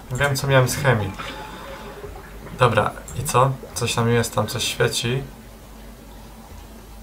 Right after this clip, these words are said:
A, to tylko taki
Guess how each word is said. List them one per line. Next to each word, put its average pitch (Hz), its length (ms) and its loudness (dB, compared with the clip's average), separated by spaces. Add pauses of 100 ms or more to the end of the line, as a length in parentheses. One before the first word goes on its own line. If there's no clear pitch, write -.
(2250)
A, 110 160 8
to 104 100 0
tylko 117 300 4
taki 117 460 -2